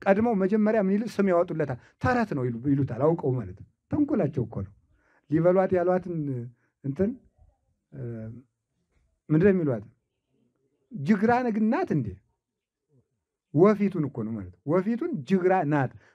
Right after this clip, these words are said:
ምን ሊያደርጓት ፈልገው ነው? ስለዚህ ኦርቶዶክስን መጥላት ሲፈልጉ አስቀድመው ትውፊት ይጥላሉ። ሲጀመር እኮ መጽሐፍ ቅዱስን ያስረከበን እኮ ትውፊት ነው። መጽሐፍ ቅዱስን ለቄሴ፣ ለመርጌታ፣ ለአባዬ አምጥቶ የሰጣቸው ማን ነው?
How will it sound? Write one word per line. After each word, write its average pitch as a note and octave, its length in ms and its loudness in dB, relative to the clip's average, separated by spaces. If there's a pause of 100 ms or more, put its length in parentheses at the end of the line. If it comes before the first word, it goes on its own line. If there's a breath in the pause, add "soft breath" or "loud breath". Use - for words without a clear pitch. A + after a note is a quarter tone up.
(100)
ምን G#3+ 180 2
ሊያደርጓት G#3 440 4
ፈልገው C#3 360 -4
ነው? F#2 120 -10 (920)
ስለዚህ G3+ 360 4
ኦርቶዶክስን G#3 600 2 (100)
መጥላት G#3 460 4
ሲፈልጉ G3+ 420 -2
አስቀድመው G3 580 -2
ትውፊት F#3 360 0
ይጥላሉ። C#3+ 340 -4 (340 soft breath)
ሲጀመር C#4 420 0
እኮ C4 180 -2
መጽሐፍ G#3 360 2
ቅዱስን G#3 320 -4
ያስረከበን F#3 540 -2
እኮ - 160 -12
ትውፊት F3 340 -2
ነው። G#2+ 140 -4 (480 soft breath)
መጽሐፍ A3+ 500 2
ቅዱስን A3+ 480 -4 (520)
ለቄሴ፣ F#3 500 0 (140)
ለመርጌታ፣ E3 560 0 (120)
ለአባዬ D#3+ 520 0
አምጥቶ F3 280 -2
የሰጣቸው C#3 520 -2
ማን C#3+ 240 0
ነው? F#2+ 120 -8